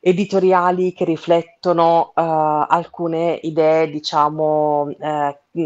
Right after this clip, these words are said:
che hanno a che fare con il modo in cui nella nostra società affibbiamo, eh, degli aspetti femminili o maschili a certi cibi,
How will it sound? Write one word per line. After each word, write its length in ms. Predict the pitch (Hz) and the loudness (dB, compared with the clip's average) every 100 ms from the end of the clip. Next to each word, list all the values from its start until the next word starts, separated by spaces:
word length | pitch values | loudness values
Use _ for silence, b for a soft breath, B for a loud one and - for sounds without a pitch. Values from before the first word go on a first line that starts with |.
| 147 | -6
che 100 | 160 | -6
hanno 100 | 151 | -8
a 20 | |
che 100 | 160 | -8
fare 360 | - 143 151 160 | 0 2 2 0
con 240 | 151 147 | -4 -4
il 100 | 143 | -2
modo 280 | 156 151 156 | -2 -2 -2
in 120 | 147 | -6
cui 200 | 143 175 | -2 -2
nella 140 | 156 143 | -2 -2
nostra 320 | 151 - 143 | -2 -4 -12
società 680 | - - 139 127 127 - - | -10 -10 -4 0 2 0 -4
affibbiamo, 1300 | - - - 170 147 165 170 156 147 147 143 143 - | -10 -10 -12 -10 -4 4 4 4 -2 -4 -4 -4 -8
eh, 280 | 160 156 151 | -4 -2 -2
degli 180 | 151 156 | -2 -2
aspetti 480 | 151 - 147 - 160 | -4 -2 -4 -4 -10
femminili 460 | - 151 156 156 156 | -4 -2 0 0 0
o 60 | |
maschili 440 | 147 - - 160 151 | -2 -6 -6 0 0
a 80 | |
certi 380 | - 147 - 151 | -2 -6 -6 -6
cibi, 500 | - 143 135 147 135 | -6 -4 -4 -4 -4